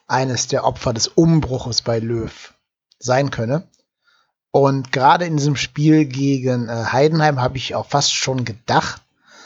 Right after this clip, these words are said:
dass der Löw ihm das vielleicht schon mitgeteilt hat.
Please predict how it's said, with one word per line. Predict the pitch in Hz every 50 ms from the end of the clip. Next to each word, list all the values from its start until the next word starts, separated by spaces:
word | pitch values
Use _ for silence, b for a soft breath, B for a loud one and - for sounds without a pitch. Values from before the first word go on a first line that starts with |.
| B B B B _ _ _
dass | - 131 131 127 123 - - -
der | - 135 120
Löw | 113 123 127 120 - 123
ihm | 120
das | 120 110 -
vielleicht | - - 113 107 107 - -
schon | 110 107
mitgeteilt | 113 110 - 104 - 98 85 - -
hat. | 95 - -